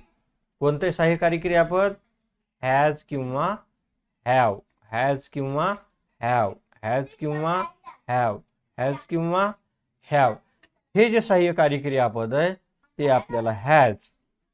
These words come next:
किंवा हॅव वाक्याच्या सुरुवातीला घ्यावं लागेल.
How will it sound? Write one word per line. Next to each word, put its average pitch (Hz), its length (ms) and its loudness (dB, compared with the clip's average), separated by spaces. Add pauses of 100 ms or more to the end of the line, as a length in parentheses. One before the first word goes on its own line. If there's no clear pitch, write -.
(1000)
किंवा 170 360 0 (600)
हॅव 131 340 4 (840)
वाक्याच्या 165 640 2
सुरुवातीला 185 540 2
घ्यावं 131 340 0
लागेल. 113 440 -2